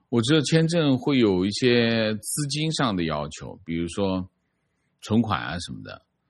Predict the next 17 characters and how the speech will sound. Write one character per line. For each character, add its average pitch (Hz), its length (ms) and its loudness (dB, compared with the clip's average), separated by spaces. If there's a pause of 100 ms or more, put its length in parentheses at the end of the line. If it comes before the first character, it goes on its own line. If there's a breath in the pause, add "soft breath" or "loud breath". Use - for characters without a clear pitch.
(640)
社 - 260 -2
保 208 180 -2
没 67 160 -6
有， 69 240 -10 (220)
没 67 140 -12
有， 50 420 -16 (680)
没 107 160 0
有 95 100 0
听 78 220 -10
说 60 220 -12
过。 - 240 -20 (840)
社 - 160 -2
保 78 140 -4
没 58 160 -12
听 - 200 -18
说 - 140 -20
过。 - 140 -20